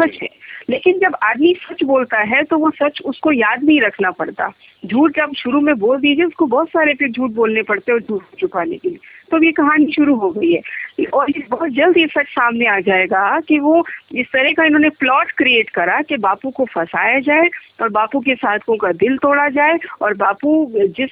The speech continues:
जो सा-, सनातन धर्म के प्रचार में लगे हुए थे, उस प्रचार को कहीं ना कहीं रोका जाए। लेकिन ये उन्हें समझना चाहिए कि सनातन धर्म कभी खत्म हो ही नहीं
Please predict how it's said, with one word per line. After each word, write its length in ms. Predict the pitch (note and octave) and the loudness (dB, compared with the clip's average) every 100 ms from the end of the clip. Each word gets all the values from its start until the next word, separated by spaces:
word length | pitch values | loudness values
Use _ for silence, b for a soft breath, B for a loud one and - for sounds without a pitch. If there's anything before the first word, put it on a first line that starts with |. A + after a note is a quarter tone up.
| - | -8
जो 360 | F#3+ B3+ C#4 A#3 | -6 0 2 0
सा-, 280 | - G3 F3 | -2 -2 -2
सनातन 720 | G3 F#3+ G3 - G#3+ G#3+ C4+ A#3 | -2 -2 -2 -2 -4 -2 -4 -2
धर्म 220 | A3 C4+ | -2 -2
के 120 | C4+ | -4
प्रचार 480 | - F#3+ F3 G#3 D4 | -2 -2 0 0 2
में 140 | C#4+ | 2
लगे 220 | A3+ G3+ | 0 0
हुए 200 | G3+ F#3 | 2 2
थे, 120 | F3+ D#4+ | 2 0
उस 160 | C4+ | 0
प्रचार 420 | - G3 G3+ G#3+ | -2 -4 0 -2
को 140 | B3 B3 | -2 -6
कहीं 260 | G3 G#3 | -6 -6
ना 80 | B3 | -6
कहीं 200 | A3 D4 | -2 2
रोका 300 | A#3 G#3 G#3 F3 | 2 2 0 -4
जाए। 180 | G#3 G#3 B B - | -6 -6 B B -4
लेकिन 360 | C#4+ G4 D#4+ F3+ | 2 4 4 2
ये 120 | C#4+ | 4
उन्हें 220 | G#4+ F#4 F4+ | 8 6 4
समझना 440 | C4 A#3+ B3 A3+ | 0 -2 -2 -2
चाहिए 320 | G#3 G3 A#3+ | 0 0 2
कि 100 | C#4+ | 0
सनातन 480 | C4+ G#3+ G3 F#3+ C4 | -2 -2 -2 -2 -4
धर्म 260 | A#3 A3 B3+ | -4 -4 -4
कभी 260 | G#3 A3+ | -6 -6
खत्म 320 | C4 A#3 - | -8 -12 -6
हो 240 | C4 - F#3 | -6 -2 -2
ही 180 | A3+ B3+ | -2 -4
नहीं 160 | F#3+ | -6